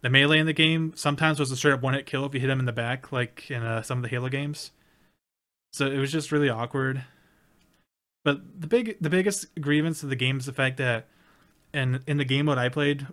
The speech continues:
there's a, randomly on the map, a demon rune spawns, and what happens when you get the demon rune is you turn into a super powerful demon with, like, quad rocket launchers on its back and a shit ton of health.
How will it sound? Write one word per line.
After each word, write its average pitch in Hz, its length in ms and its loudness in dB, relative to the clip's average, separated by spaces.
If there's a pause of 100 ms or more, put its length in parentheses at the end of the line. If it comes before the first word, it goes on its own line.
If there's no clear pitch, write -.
(100)
there's 127 480 0
a, 113 340 -2 (380)
randomly 170 360 6
on 180 60 4
the 156 80 4
map, 131 380 2 (720)
a 135 100 0
demon 123 360 0
rune 156 160 0
spawns, 185 520 -2
and 131 100 -6
what 123 100 -2
happens 139 320 -4
when 143 100 -2
you 135 60 -4
get 135 80 -6
the 123 80 -4
demon 131 300 0
rune 160 200 0
is 123 160 -2
you 123 80 -4
turn 139 180 -2
into 135 220 -4
a 117 40 -2
super 139 280 -4
powerful 135 300 0
demon 127 420 -2 (640)
with, 127 520 0
like, 120 240 2
quad 127 340 2
rocket 120 260 -2
launchers 127 320 0
on 131 140 -2
its 127 100 -8
back 131 300 0
and 131 80 -4
a 120 40 -4
shit - 220 -8
ton 131 140 -8
of 120 80 -6
health. 131 360 -4